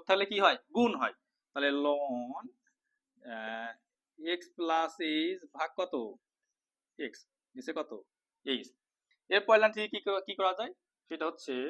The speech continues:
limit h tends to zero into one ভাগ h। যদি এটাকে আমরা এইভাবে রাখি, তাহলে কেমন হয়? তাহলে থার্ড, থার্ড ব্র্যাকেট দিলে ln,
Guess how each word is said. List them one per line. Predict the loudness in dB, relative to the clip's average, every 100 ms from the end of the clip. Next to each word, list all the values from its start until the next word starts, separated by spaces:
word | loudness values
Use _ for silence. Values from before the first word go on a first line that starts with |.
| -6 -10 -10 -8
limit | -8 -8 -8 -8 -10 -14 -18 _ _ -18 -16 -16 -20 _ _ -14 -8 -8
h | -10 -12
tends | -10 -12 -14
to | -12 -10 -6
zero | -4 -4 -4 -8 -14 _ _ _ -14
into | -10 -8 -6 -2 -4
one | -4 -6
ভাগ | -4 -4 _ -10 -6 -4 -4 -6
h। | -8 _ _ _ _
যদি | -2 0
এটাকে | 0
আমরা | 2 2
এইভাবে | 2 2
রাখি, | 0 -4
তাহলে | -6 -6
কেমন | -8 -8
হয়? | -12 -14 _ _ _ _ -10
তাহলে | -8 0
থার্ড, | 0 0 -6 0
থার্ড | 0
ব্র্যাকেট | 0 -4 -4
দিলে | -6 -8 -12 _ _ _ _ _ _ _ -4 0
ln, | 0 0 -4 -6